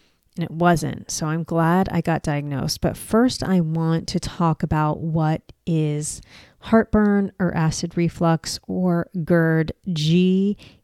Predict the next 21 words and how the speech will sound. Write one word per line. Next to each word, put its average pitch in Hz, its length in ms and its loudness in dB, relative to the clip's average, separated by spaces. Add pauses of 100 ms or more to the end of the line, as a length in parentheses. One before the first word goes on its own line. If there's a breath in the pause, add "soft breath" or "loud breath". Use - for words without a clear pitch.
(100)
E 180 340 2
R 165 240 4
D. 139 460 -4 (500 soft breath)
So 190 160 4
this 208 240 2
is 285 140 2
from 180 540 0
the 175 80 2
website 156 540 0 (100)
listen 175 400 0
to - 160 -2
your 190 100 2
gut 165 300 0
dot 180 220 0
com. 160 420 -4
I 156 60 -2
have 143 140 -2
mentioned 160 500 -4
her 196 180 0
before, 160 640 0
expert 165 560 -2